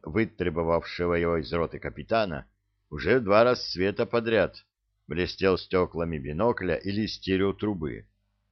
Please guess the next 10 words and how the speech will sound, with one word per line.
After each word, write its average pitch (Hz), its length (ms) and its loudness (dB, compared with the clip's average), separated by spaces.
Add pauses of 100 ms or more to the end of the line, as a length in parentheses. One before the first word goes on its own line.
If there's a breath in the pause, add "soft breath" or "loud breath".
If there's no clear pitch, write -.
(140)
как 104 160 0
раз 170 300 6
на 113 80 0
этом 147 240 2
участке, 104 720 0 (380)
располагавшихся 92 920 0
перед 73 240 -6
ними 123 200 -2
траншей 92 680 -4 (160)
коммунистов. 73 760 -6